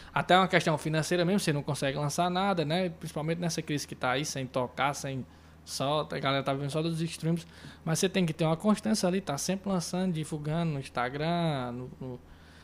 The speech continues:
no, no, no Twitter, Facebook, seja lá onde for, e colocar nas plataformas. Se você não colocar na plataforma, você não existe pra, pro, pra música.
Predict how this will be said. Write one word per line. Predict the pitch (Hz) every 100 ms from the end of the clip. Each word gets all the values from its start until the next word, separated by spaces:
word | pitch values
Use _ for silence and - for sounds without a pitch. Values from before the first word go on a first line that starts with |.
| -
no, | 143 131 123
no, | 123 123 - - -
no | 143 131 127
Twitter, | - 139 127 139 151 143
Facebook, | 135 139 143 135 160 160
seja | - 165 165
lá | 165
onde | 180 175
for, | - 165 190 - - - - -
e | 160 202 240 247 -
colocar | 165 180 180 185
nas | 196
plataformas. | - 202 208 - 143 127
Se | - - - 160
você | 170 170 202
não | 220
colocar | 214 220 208
na | 214 208
plataforma, | 208 208 185 208 208
você | 220
não | 214
existe | 226 160 143 -
pra, | 131 120
pro, | - 123 110
pra | - 123
música. | 123 117 131 -